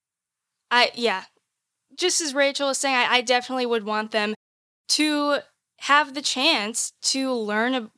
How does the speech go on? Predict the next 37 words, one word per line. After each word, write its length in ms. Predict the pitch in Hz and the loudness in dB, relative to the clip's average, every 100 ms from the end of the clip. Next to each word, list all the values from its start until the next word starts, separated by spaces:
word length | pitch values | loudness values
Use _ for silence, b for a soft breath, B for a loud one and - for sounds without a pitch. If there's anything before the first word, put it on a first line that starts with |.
| _ | _
what 280 | 214 254 233 | 0 0 2
they 200 | 247 247 | 2 4
want 420 | 220 220 233 - _ _ _ _ _ | 2 0 0 -4 _ _ _ _ _
to 120 | - | -4
learn. 440 | 254 240 277 226 220 _ _ _ _ 214 | 0 0 -2 -4 -10 _ _ _ _ _
Because 340 | 240 254 247 | -2 0 2
for 140 | - 247 | 0 0
me, 160 | 262 | 2
I 120 | 254 | 2
know 180 | 220 226 | 2 0
that 120 | 226 | 0
if 140 | 220 208 | -2 -2
I 220 | 208 220 | 0 0
wouldn't 340 | 208 196 247 | -2 -2 -2
have 120 | 262 214 | -2 -2
been 180 | 214 | -2
homeschooled, 680 | 208 220 277 - 208 208 208 220 _ _ _ | 0 -2 0 -2 -2 -4 -4 -8 _ _ _
I 440 | 220 247 269 285 277 _ - | 2 2 2 -2 -6 _ -4
think 200 | 302 269 | -2 2
that 100 | 277 | 4
I 180 | 277 | 4
would 300 | 285 294 269 254 _ | 2 -2 -6 -10 _
resent 480 | 226 294 247 262 330 | -6 -4 0 0 0
learning. 320 | 233 226 220 | -2 0 0
And 100 | 226 | 0
I, 280 | 226 226 220 - _ _ _ - | 2 2 0 -6 _ _ _ 0
I, 440 | 254 262 - 254 | 2 2 2 4
I, 40 | 254 - | 2 -2
you 100 | 254 | -2
know, 100 | 226 | 0
I 120 | 233 | 0
wasn't 300 | 240 247 233 | 0 -4 -6
homeschooled 500 | 240 233 220 233 226 | -6 -4 -2 -2 0
my 140 | 214 | 0
entire 760 | 208 214 - 226 226 226 208 208 _ _ _ _ _ _ - | -2 -4 -2 2 2 2 0 -4 _ _ _ _ _ _ -14
childhood. 840 | - 233 254 254 226 214 202 214 | -2 2 4 2 -2 -4 -2 -2
And 440 | 233 240 233 233 | 0 2 2 0